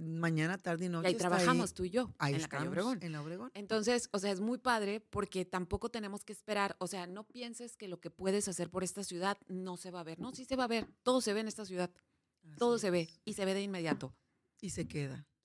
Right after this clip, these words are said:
Speaker 2: Sí.
Speaker 1: Y se queda. Entonces hay que hacer más y mejores cosas siempre.
Speaker 2: Total.
Speaker 1: Siempre. Na-, no, no hay excusa ni pretexto. Vamos trabajando por lo que más queremos,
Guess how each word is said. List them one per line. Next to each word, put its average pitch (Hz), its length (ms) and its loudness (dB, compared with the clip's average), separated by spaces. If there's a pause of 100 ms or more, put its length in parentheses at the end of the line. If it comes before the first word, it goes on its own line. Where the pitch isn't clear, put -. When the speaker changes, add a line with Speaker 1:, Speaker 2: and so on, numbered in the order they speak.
(100)
Speaker 2:
Sí. 165 200 -10
Speaker 1:
Y 170 80 -6
se 160 180 0
queda. 147 320 6
Entonces 165 280 -2
hay 185 100 0
que 185 100 -2
hacer 175 240 2
más 180 460 4
y 202 60 -2
mejores 170 440 -2
cosas 190 400 2
siempre. - 720 -2 (380)
Speaker 2:
Total. 185 140 -10
Speaker 1:
Siempre. 156 500 6
Na-, 156 300 -4
no, 170 400 -4
no 180 220 4
hay 185 120 6
excusa 202 460 0
ni 196 100 2
pretexto. - 540 -2 (560)
Vamos 170 520 8
trabajando 170 640 4
por 180 320 2
lo 180 80 4
que 170 100 0
más 160 220 4
queremos, 190 560 2